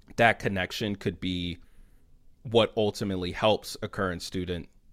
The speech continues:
find their footing in their career, make that next step, and achieve that, that career dream that they have for themselves. And if I can play a role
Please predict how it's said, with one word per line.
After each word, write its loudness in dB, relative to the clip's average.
find 0
their -4
footing -4
in -6
their -8
career, -8
make 0
that 0
next -6
step, -4
and -4
achieve -6
that, -4
that -2
career 0
dream -8
that -8
they -6
have 0
for -10
themselves. -12
And -6
if -2
I 4
can 0
play 4
a 2
role 0